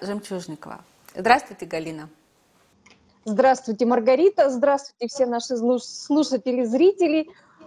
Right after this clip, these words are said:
Speaker 2: Очень приятно в этот солнечный весенний день всех видеть, слышать. Давайте немножко вспомним, что такое, в принципе, День дурака. Мы празднуем его первого апреля,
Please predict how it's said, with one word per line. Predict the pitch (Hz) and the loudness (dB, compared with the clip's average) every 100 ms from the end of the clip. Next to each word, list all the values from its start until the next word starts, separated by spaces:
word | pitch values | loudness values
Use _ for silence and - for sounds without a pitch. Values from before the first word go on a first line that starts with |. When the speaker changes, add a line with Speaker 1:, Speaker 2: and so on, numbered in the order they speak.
| _ | _
Speaker 2:
Очень | 269 285 285 269 | -4 0 0 2
приятно | 285 285 262 254 247 | 2 2 0 0 0
в | 262 | 2
этот | 247 233 _ _ | 2 0 _ _
солнечный | - 320 302 254 226 - 247 | -2 0 2 0 -4 -4 -4
весенний | 254 - 247 240 233 | -4 -4 -4 -2 -2
день | 196 277 381 392 _ _ _ | -2 -2 -2 -4 _ _ _
всех | - 233 226 | -6 -6 0
видеть, | 311 392 330 | 2 2 0
слышать. | - 277 339 233 | 0 0 0 0
Давайте | 214 285 285 277 | 2 2 2 0
немножко | 269 269 285 - 277 277 277 | 2 2 -2 0 2 4 2
вспомним, | 277 - 302 330 311 294 285 | -4 -4 2 4 4 2 0
что | - 302 | 0 -2
такое, | 294 269 - 294 285 | 0 -2 2 2 2
в | - | 0
принципе, | 302 320 247 202 - | 2 2 0 -6 -6
День | 196 226 226 | -2 0 0
дурака. | 214 220 220 202 185 - _ _ - | 2 0 0 -2 -2 -6 _ _ -2
Мы | 269 | -2
празднуем | 294 311 269 294 285 | 2 0 2 0 2
его | 294 277 | 0 0
первого | 294 294 285 285 | 0 0 2 0
апреля, | 277 330 349 269 185 | 0 2 2 2 -2